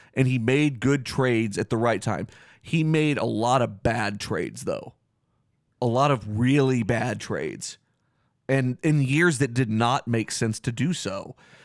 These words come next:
And it always flabbergasted me that they've had so much faith in him. And, and I,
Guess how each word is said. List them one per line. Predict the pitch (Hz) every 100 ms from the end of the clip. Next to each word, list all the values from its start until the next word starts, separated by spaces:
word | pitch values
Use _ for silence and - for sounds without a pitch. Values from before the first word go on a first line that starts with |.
| -
And | 156 165
it | -
always | - 170 233 254 220
flabbergasted | - 180 196 208 147 120 110 107
me | 110
that | 110
they've | 117 110
had | 143 131
so | - - 156
much | 180 151
faith | - 156 202
in | 117
him. | 117 107
And, | 120
and | 160 214 208
I, | 147